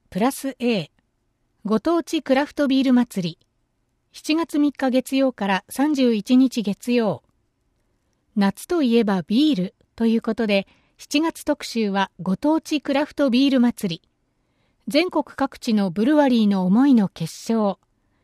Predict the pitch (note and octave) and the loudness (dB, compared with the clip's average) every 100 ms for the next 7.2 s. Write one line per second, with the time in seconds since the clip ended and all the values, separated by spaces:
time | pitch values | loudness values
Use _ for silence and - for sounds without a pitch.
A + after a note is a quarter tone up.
0 | _ A3 C4 D4+ C#4 B3 - D#4 - - | _ 2 2 2 -2 -4 -4 -6 -4 0
1 | C#4 A#3+ G3 - A#3+ A#3 A3+ - C4+ D4 | 2 2 -2 -2 0 2 0 2 2 2
2 | D#4+ D#4+ D4+ B3+ A#3 C4+ B3+ A#3 G#3 G#3 | 2 2 2 0 2 4 6 4 0 -2
3 | A3+ G#3 F#3 _ _ _ _ _ _ _ | -2 -2 -4 _ _ _ _ _ _ _
4 | - G3+ G3+ - C#4+ C#4+ B3+ - C4+ D4 | -10 -8 -8 -6 -2 -2 -4 -4 -2 -2
5 | D#4+ C#4+ A3+ F#3+ - - G3+ B3 C4+ B3 | 0 2 2 0 -6 -2 2 4 4 2
6 | B3 A3+ G#3+ G#3 G3+ - G#3 - F#3+ G#3+ | 2 2 2 0 -4 -4 -4 -2 -2 -2
7 | - | -6